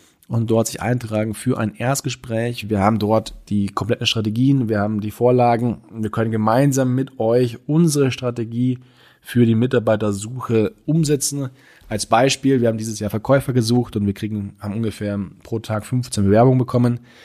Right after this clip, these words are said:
Ähm, wir haben so viele Bewerbungen bekommen, dass wir irgendwie ausschalten mussten. Das war ziemlich krass. Natürlich war es dieses Jahr auch ein bisschen einfacher. Ähm, aber wer das auch haben möchte, der kann sich gerne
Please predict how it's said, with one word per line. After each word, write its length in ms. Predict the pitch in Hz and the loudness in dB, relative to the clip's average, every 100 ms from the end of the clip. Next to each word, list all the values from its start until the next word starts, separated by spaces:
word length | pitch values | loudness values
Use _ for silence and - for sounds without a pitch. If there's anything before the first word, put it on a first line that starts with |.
| - _ _ _ - | -20 _ _ _ 0
Ähm, 240 | 101 98 | 2 4
wir 40 | 98 | 2
haben 80 | |
so 160 | 95 123 | 4 2
viele 140 | 127 | 4
Bewerbungen 220 | 110 113 113 | 2 2 0
bekommen, 140 | 107 | -4
dass 80 | 98 | -4
wir 60 | |
irgendwie 180 | 104 98 | -4 -2
ausschalten 500 | - 120 - 120 113 | -2 -2 0 -2 -2
mussten. 200 | 117 - | -4 -4
Das 100 | - | -6
war 80 | 92 | -6
ziemlich 280 | - 110 - | -4 -4 -4
krass. 400 | - 120 - - _ - | -2 -2 -2 -10 _ -14
Natürlich 340 | 90 113 101 | -2 0 0
war 60 | 98 | -4
es 80 | |
dieses 180 | - 104 | -8 -10
Jahr 80 | 98 | -8
auch 60 | 95 | -8
ein 40 | |
bisschen 180 | - 98 | -8 -6
einfacher. 480 | 110 117 120 127 120 123 _ _ _ _ _ _ _ - | -4 -4 -6 -8 -10 -12 _ _ _ _ _ _ _ -4
Ähm, 520 | 110 107 107 104 107 107 - - - - | 2 4 6 4 2 -2 -10 -20 -20 -4
aber 180 | 104 | 0
wer 80 | 104 | 2
das 180 | 107 - | 2 4
auch 220 | 120 120 | 2 4
haben 160 | 120 113 | 2 0
möchte, 240 | 110 - | 0 -2
der 120 | 104 | -4
kann 180 | 98 107 | -2 -2
sich 140 | 101 - | -2 0
gerne 440 | 101 107 107 98 | 2 2 0 -6